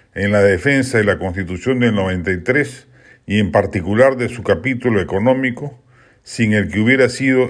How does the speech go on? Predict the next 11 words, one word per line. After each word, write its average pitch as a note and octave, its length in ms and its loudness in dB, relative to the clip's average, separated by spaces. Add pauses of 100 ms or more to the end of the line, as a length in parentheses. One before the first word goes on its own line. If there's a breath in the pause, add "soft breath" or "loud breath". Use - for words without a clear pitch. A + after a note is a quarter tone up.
imposible G#2+ 800 0
lograr G#2 480 2
las G2+ 180 -4
tasas B2 340 2
de G#2 120 0
crecimiento G#2 600 0
en G#2 40 -4
los F#2 180 -4
últimos A2+ 360 -2
treinta A#2+ 400 0
años, B2+ 360 -2